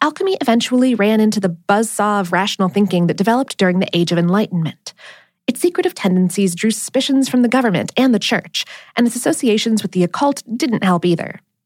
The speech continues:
As such, alchemy faded into obscurity, leaving behind a reputation colored by charlatanism and quackery. It's no wonder that ancient peoples first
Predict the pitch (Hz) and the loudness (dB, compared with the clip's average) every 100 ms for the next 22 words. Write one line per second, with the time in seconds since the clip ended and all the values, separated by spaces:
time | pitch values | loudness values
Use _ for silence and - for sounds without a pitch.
0 | _ _ _ _ - - _ _ _ _ | _ _ _ _ -20 -20 _ _ _ _
1 | - 359 349 349 349 - - 294 302 330 | -2 -2 0 -2 -2 -4 -2 -2 0 -2
2 | 302 214 214 233 196 190 190 170 - - | 0 2 2 2 0 0 0 -2 -4 0
3 | 180 165 - - - - - 311 339 330 | 0 -2 -8 -20 -20 -8 0 2 2 0
4 | - 254 240 233 - - 185 196 196 - | 0 2 2 -2 -4 -2 0 2 0 2
5 | 277 269 226 208 185 - - 226 226 220 | 2 2 2 0 -2 -8 -2 0 0 0
6 | 185 170 160 160 - 202 185 160 127 214 | -2 0 0 0 0 0 0 -6 -6 -8
7 | - _ _ _ _ _ - _ _ _ | -18 _ _ _ _ _ -20 _ _ _
8 | - 285 370 403 233 202 202 185 - 269 | -4 0 2 2 2 2 0 0 0 0
9 | - 262 - 202 190 185 - 247 240 | 0 -6 -4 0 0 -2 0 -2 -2